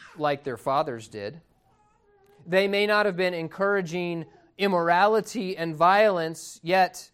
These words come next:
they were still guilty. God still withheld his blessing. Fifteen years of doing your own thing, the prophet says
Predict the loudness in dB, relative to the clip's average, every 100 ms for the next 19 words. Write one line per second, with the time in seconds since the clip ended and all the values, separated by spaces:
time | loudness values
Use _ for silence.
0 | _ _ _ _ _ _ _ _ -8 -6
1 | -6 -8 -8 -6 -6 -8 -10 -14 -16 _
2 | _ _ _ _ 2 6 6 6 -2 2
3 | 2 0 -2 -2 -2 -6 -4 -2 -2 -4
4 | -10 -10 -14 _ _ _ -4 -4 -2 -2
5 | -2 0 0 2 0 -2 0 0 0 -2
6 | -4 0 0 0 -2 0 0 0 -2 -6
7 | -10 -12 -4 0 0 -2 -8 -2 0 0
8 | -4 -10